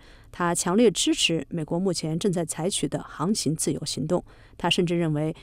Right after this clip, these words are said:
美国应该早点开始这种行动。在他看来，中国在南中国海的主权宣称不符合国际法，也是不明智的。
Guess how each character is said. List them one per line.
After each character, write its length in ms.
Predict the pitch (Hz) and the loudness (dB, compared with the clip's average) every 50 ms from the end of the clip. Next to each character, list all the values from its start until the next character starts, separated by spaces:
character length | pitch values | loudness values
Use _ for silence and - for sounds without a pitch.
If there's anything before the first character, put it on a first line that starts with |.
| - - - | -18 -8 -2
美 100 | - 175 | 0 2
国 140 | 165 175 180 | 4 6 6
应 100 | 214 226 | 6 6
该 200 | 226 262 254 240 | 6 6 4 4
早 280 | - - - 160 196 254 | 2 0 0 2 2 2
点 240 | - 254 - - - - | 2 2 0 0 -4 -12
开 180 | - - - | -10 -6 -4
始 140 | 165 - - | -2 -2 -2
这 100 | 151 165 | -4 -4
种 160 | 151 - - | -6 -6 -8
行 220 | 143 - - 143 147 | -10 -8 -8 -4 -2
动。 160 | 170 - - - - - - - - - | -2 -4 -4 -6 -18 -20 -20 -20 -6 2
在 120 | - 247 220 | 6 6 8
他 140 | 196 214 202 | 8 6 4
看 180 | 220 226 190 | 4 4 2
来， 240 | 160 160 160 160 - - - - - - - | 2 0 -2 -6 -8 -10 -14 -20 -12 -2 2
中 160 | - 339 339 | 4 6 8
国 120 | 254 196 | 8 6
在 200 | 185 - 180 170 | 6 6 4 4
南 180 | 160 151 165 214 | 4 4 2 4
中 160 | - 285 277 | 6 6 6
国 100 | 262 247 | 6 6
海 160 | 240 240 - | 2 0 -2
的 200 | 143 160 165 175 | 0 0 0 -2
主 160 | - - - | -2 -4 -6
权 200 | 156 - 135 147 | -6 -4 -4 -4
宣 220 | 160 - 175 180 175 | -2 -2 0 0 0
称 240 | - 190 180 185 - - - | 0 0 -2 -2 -4 0 4
不 120 | 330 285 | 4 4
符 120 | - - | 6 4
合 160 | 165 - 160 160 | -4 -2 -4 -4
国 160 | - 143 151 | -2 -2 -2
际 140 | - - 165 | -2 -2 -4
法， 300 | - - 151 156 185 - - - | -2 -4 -6 -6 -8 -12 -10 -6
也 100 | 165 147 | -4 -4
是 200 | - - 180 160 | -2 -2 -2 0
不 160 | - - 160 | 2 4 4
明 200 | 143 131 - - | 4 2 0 0
智 220 | - - - 156 | 2 4 4 4
的。 140 | 139 131 | 2 0